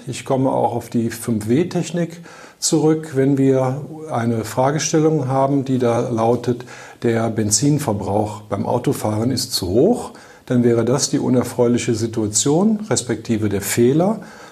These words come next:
Und in den Fischkopf kommt diese Aussage rein, zu hoher Benzinverbrauch.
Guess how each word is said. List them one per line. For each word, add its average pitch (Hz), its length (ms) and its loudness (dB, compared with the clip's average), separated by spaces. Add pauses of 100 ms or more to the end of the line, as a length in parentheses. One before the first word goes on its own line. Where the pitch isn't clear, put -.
(160)
Und 135 220 2
in 123 100 2
den 110 200 0
Fischkopf - 880 -2
kommt 120 420 -2 (160)
diese 110 300 0
Aussage 95 560 0
rein, 131 340 0 (300)
zu 160 260 2
hoher 127 280 4
Benzinverbrauch. 92 1040 -4